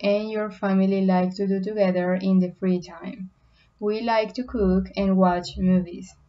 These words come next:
Nos gusta cocinar y ver películas. What are the occupations of your family members?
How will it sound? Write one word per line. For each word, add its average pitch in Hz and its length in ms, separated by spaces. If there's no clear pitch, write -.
Nos 190 180
gusta 185 340
cocinar 214 540
y 196 100
ver 180 180
películas. - 560
What 220 300
are 254 200
the 220 120
occupations 196 800
of 190 220
your 190 140
family 185 400
members? 180 560